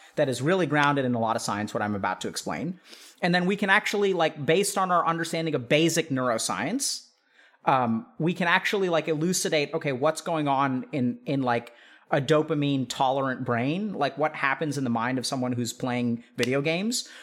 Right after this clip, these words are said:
We can even hypothesize based on what's happening in the circuitry in the brain, what the symptoms should present as.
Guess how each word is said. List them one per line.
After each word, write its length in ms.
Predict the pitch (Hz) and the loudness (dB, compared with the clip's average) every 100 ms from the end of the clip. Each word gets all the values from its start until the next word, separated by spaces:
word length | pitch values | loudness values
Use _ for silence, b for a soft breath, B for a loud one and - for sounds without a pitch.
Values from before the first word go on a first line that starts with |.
| B | B
We 100 | 185 | -2
can 140 | 196 | 0
even 300 | 196 214 190 | -2 -2 0
hypothesize 880 | 185 180 - 180 185 - 170 151 - | 0 -2 0 0 0 0 2 2 0
based 360 | 156 180 - 190 | 0 0 0 0
on 200 | 160 139 | 0 2
what's 220 | 156 - | 0 0
happening 440 | 127 135 175 165 | -2 -2 -2 -4
in 80 | 151 | -2
the 80 | 120 | -2
circuitry 500 | - 143 151 - 147 | -4 -4 -6 -4 -2
in 100 | 127 | -2
the 60 | |
brain, 520 | 101 117 135 202 254 B B B - | -2 -2 -2 -2 -4 B B B -4
what 340 | 151 208 220 | 4 4 4
the 80 | 208 | 0
symptoms 880 | - - 185 208 226 269 277 262 - | 0 2 2 2 2 2 2 0 -2
should 420 | - 214 190 - | 0 2 2 0
present 420 | 156 131 117 101 62 | 0 2 0 -2 -6
as. 220 | - - | -6 -8